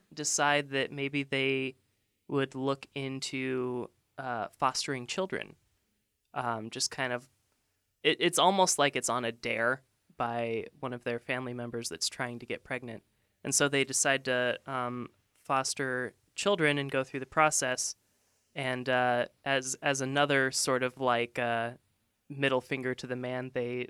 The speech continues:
they try to do the thing that most people won't do, and they, uh, foster a teenager.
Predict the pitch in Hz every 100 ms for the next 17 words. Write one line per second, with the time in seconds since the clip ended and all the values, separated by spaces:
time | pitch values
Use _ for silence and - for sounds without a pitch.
0 | - 123 - 135 127 127 127 123 - 135
1 | 131 120 131 - 127 - - - 127 147
2 | 147 - 120 120 - _ _ _ 135 131
3 | 123 120 120 - - 120 113 110 107 -
4 | _ - 135 123 - 98 113 - 240 113
5 | - -